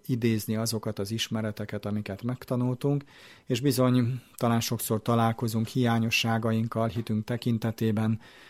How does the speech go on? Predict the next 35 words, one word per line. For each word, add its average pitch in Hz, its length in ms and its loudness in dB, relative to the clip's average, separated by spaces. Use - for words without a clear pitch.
azt - 160 -4
lehetőség 107 580 2
szerint 101 360 0
igyekezzünk 92 720 -4
pótolni. 80 680 -8
A - 80 -2
hitoktatás, 131 960 4
ahogy 113 300 -2
olvasom 117 460 2
tovább 117 340 6
ezt 110 200 0
a 110 40 0
levelet, 127 500 4
sok - 240 0
fiatal 107 460 0
pálos 117 380 4
atyának 113 440 2
a 107 60 -2
feladata, 120 640 2
akik 120 260 -2
az 120 140 0
egyetemes 110 500 0
egyház 120 460 -2
hitoktatói 107 680 -2
sorába 95 540 -4
állnak 85 380 -8
be. 80 280 -14
A - 60 -6
hit 131 280 0
igazságai 110 760 4
lesznek 98 460 -6
a 87 80 -8
szeretet 110 560 -2
megvalósításának 110 1120 -2
útmutatói. 82 800 -10